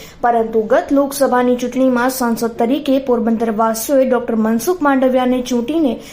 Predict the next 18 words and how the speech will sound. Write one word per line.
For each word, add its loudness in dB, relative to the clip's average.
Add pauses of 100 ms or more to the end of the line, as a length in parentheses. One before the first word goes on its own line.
(140)
સંસદ 0
ભવનમાં 2
મોકલ્યા 0
છે. 0 (100)
ત્યારે -2
તેમણે 2
ચેમ્બર 0
of -2
કોમર્સ 0
દ્વારા 2
યોજાયેલા 0
સ્નેહમિલનમાં 0 (260)
એવું 2
જણાવ્યું 2
હતું 0
કે 2
પોરબંદરના 2
બગવદર 2